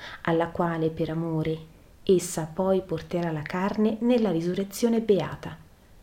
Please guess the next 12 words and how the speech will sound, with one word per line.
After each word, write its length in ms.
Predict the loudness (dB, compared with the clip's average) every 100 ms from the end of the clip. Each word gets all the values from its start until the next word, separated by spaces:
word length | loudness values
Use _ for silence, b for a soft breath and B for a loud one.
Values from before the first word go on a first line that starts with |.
| -20 -20 -20 -20 -20 -20 -20 -20 b b b
Nutrimento 540 | 0 4 8 8 8 4
dell'anima 720 | 0 0 2 4 6 6 4
è 120 | 2
la 100 | 2
sapienza, 840 | 2 0 2 0 0 -4 -8 -10 -10 -16 -20 -6
è 120 | 0
la 140 | 0
giustizia. 880 | 0 -4 -6 -4 -6 -4 -8 -8 -10 -14 b b b -20 -20 -20 -20 -20 -20 -20 -20 -20 -18
Come 300 | 2 6 8
liquido 720 | 8 6 4 4 4 6 4 2
e 160 | -2 0
cibo, 580 | 0 2 2 2 0